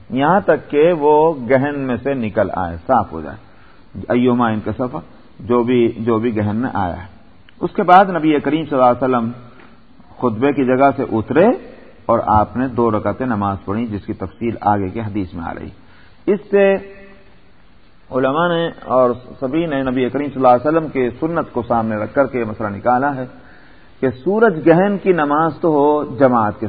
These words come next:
ساتھ ہو جائے اور باقاعدہ امام ہو اور نماز پڑھائے، نماز جو بھی ہیں۔ اور چونکہ دن کی نماز ہے تو حنفیہ تو یہ کہتے ہیں کہ دن کی نماز ہے، لہذا،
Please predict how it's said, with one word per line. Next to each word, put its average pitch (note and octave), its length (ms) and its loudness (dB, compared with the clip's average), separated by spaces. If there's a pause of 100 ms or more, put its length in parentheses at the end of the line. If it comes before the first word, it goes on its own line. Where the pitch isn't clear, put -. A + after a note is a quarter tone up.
ساتھ F2+ 200 -8 (260)
ہو - 100 -12
جائے - 200 -14 (1300)
اور F2+ 420 -6 (240)
باقاعدہ G2+ 440 -2
امام A2+ 460 0
ہو C#3 360 -2
اور G#2+ 160 0
نماز F#2+ 340 -6 (120)
پڑھائے، F2+ 380 -4 (200)
نماز F2+ 640 -12
جو G2 100 -4
بھی F#2 120 -8
ہیں۔ F2+ 140 -8 (360)
اور A2 120 -2
چونکہ D#3+ 260 0
دن D#3 240 2
کی G#3+ 80 0
نماز G#3 360 4
ہے G3+ 160 2 (680)
تو A2+ 140 -2
حنفیہ B2+ 420 0
تو C3 360 2
یہ A#2+ 120 0
کہتے A#2 260 -2
ہیں C3 80 -4
کہ B2 60 -2
دن A#2+ 200 -2
کی B2 100 -4
نماز B2 360 -2
ہے، D#3+ 80 0
لہذا، C3 360 2